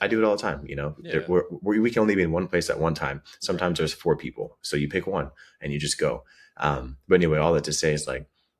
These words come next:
Speaker 1: when you really feel that goodness of God, it's really hard to, like, keep that bottled in, because you're like, "I could really make a difference in this person's life." And, um, you know, sharing the word, God,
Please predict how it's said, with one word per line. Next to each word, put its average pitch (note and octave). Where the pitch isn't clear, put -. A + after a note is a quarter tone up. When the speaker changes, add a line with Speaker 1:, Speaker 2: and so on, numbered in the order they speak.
Speaker 1:
when E2
you D#2+
really E2+
feel E2
that D2
goodness D#2
of D2
God, C#2+
it's -
really E2
hard D#2+
to, C#2
like, B1
keep D#2
that -
bottled C#2+
in, D2
because C#2+
you're C#2+
like, C#2+
"I F2+
could E2+
really D#2
make D#2
a D2
difference D2+
in D2
this C2+
person's D2+
life." C#2+
And, D2
um, C#2+
you F2+
know, D#2+
sharing F2
the D2
word, D#2+
God, C#2+